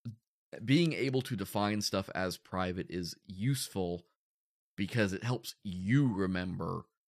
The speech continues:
you know, what's safe, what isn't, and what can other people interface with. Ultimately, this is all just making JavaScript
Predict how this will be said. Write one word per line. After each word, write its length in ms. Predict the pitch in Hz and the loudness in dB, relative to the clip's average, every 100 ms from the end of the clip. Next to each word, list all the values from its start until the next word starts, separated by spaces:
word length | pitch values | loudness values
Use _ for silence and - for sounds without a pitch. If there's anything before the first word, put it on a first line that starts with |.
| _ _ _ _ | _ _ _ _
you 80 | 90 | -4
know, 80 | 85 | -4
what's 280 | 87 104 - | 0 -2 -2
safe, 400 | - 98 90 - | -2 0 0 0
what 180 | 90 - | -2 0
isn't, 420 | 92 85 87 85 | -2 -2 -2 -4
and 120 | 73 87 | -6 -8
what 120 | - | -6
can 120 | 87 | -6
other 220 | 71 82 | -4 -4
people 540 | 78 85 80 - - - _ _ - | -4 -6 -6 -6 -8 -12 _ _ -6
interface 320 | 95 85 - | -4 -4 -4
with. 120 | 82 - | -6 0
Ultimately, 500 | 165 156 110 98 101 | 0 2 -2 0 0
this 220 | 107 87 | 0 -2
is 80 | 92 | 0
all 180 | 101 | 0
just 220 | 98 92 - _ _ _ | 0 -2 -8 _ _ _
making 360 | 95 107 104 98 | 0 2 2 2
JavaScript 540 | 104 120 107 - - | 4 4 0 -4 -8